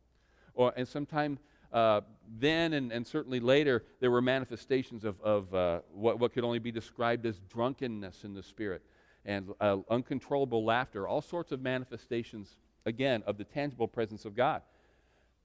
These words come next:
And I've seen these things, I've witnessed them, I believe in them. I don't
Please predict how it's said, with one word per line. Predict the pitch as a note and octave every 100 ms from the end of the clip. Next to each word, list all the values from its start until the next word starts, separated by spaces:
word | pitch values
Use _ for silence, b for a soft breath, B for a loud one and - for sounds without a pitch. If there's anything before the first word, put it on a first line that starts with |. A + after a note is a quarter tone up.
| _
And | B2+ C3
I've | C3
seen | - D#3+ F3+
these | F#3 F3
things, | F#3 F#3 D3
I've | A#2
witnessed | E3 F3 F3 F#3
them, | F3+ D#3+
I | G3
believe | A#3 A3 B3
in | B3
them. | G#3+ G#2+ E2 _ _ _ _ _ _ _ -
I | D3+
don't | G#3 G3